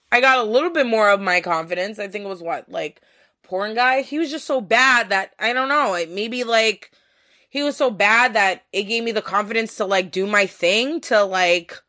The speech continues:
I don't know. Be like, "All right, whatever, you're bad. It's not like it's,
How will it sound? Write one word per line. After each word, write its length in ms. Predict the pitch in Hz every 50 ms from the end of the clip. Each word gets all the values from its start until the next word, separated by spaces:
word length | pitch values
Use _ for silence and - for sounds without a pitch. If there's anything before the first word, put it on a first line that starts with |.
| _ _ _ _ _ _ _ _ _ _ _ -
I 100 | - 233
don't 160 | 254 233 170
know. 380 | 123 123 160 202 240 247 240 233 _ _ _ _ _ _ _ _ _ _ _ _ _ _ -
Be 60 | 226
like, 140 | 247 233 233
"All 60 | 247
right, 200 | 277 269 262 240
whatever, 320 | 247 262 269 269 240 233
you're 140 | 247 254 262
bad. 420 | 233 190 180 202 220 226 233 226
It's 160 | 220 220 220 208
not 220 | 240 240 240 240
like 120 | 240 233
it's, 300 | 214 220 220 - - -